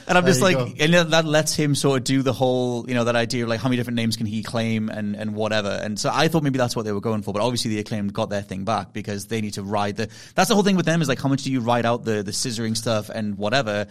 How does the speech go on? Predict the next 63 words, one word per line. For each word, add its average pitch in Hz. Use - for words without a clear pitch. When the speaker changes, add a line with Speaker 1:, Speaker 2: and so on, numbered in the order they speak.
Speaker 1:
and 98
the 95
merchandise 110
and 101
daddy 113
ass 117
and 110
whatever. 120
Speaker 2:
Yeah. 110
Speaker 1:
But 143
the 131
Billy 147
Gunn 139
stuff, 107
it 117
felt 147
like 92
that 117
stuff 110
was 110
just -
put 117
in 123
there 110
because 104
Bones 101
was 95
injured, 113
and 98
it's 101
like, 101
how 101
long 113
do 113
you 107
then 117
need 110
to 110
drag 107
that 101
out 117
before 101
you 98
get 95
back 113
to 120
just 104
the 95
Acclaimed? 113
Speaker 2:
Well, 135
I'd 151
like 143
to 117
get 117
your 110
thoughts 113
in 110
detail 104
on 92
the 87
Acclaimed 85
because 104
Speaker 1:
Yes. -